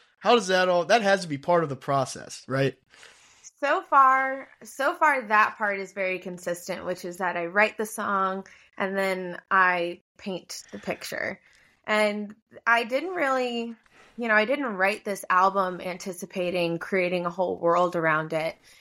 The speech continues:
Speaker 2: um, like I am doing at this point. And that was actually, that kind of came out of heartbreak. <laughs> That kind of
Speaker 1: Oh.
Speaker 2: came out of, um, you know, in a,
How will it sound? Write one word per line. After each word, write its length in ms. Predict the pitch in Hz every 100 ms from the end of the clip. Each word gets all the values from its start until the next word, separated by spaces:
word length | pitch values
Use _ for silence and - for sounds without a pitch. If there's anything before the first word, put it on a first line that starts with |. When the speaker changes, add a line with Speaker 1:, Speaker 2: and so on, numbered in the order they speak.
| - _ -
Speaker 2:
um, 540 | 190 190 170 170 208
like 280 | 202 180 180
I 60 | 175
am 200 | 165 170
doing 380 | 202 202 170 170
at 120 | -
this 200 | 170 -
point. 400 | - 175 160 160
And 220 | 190 185
that 180 | 196 254
was 140 | 254
actually, 680 | 214 196 - 208 185 180 175 _ _ _ -
that 180 | 226 226
kind 180 | 302 247
of 120 | -
came 260 | 226 214
out 140 | 202 185
of 120 | 175
heartbreak. 680 | - 185 - 185 170 - - 294
<laughs> 140 | - -
That 160 | 285
kind 260 | - 262 262
of 100 | 160
Speaker 1:
Oh. 40 |
Speaker 2:
came 180 | 170 139
out 180 | 220 220
of, 200 | 214 208 _ - - - -
um, 600 | 233 214 208 196 202 -
you 140 | 226 220
know, 260 | 202 196
in 220 | 202 214 208
a, 180 | 190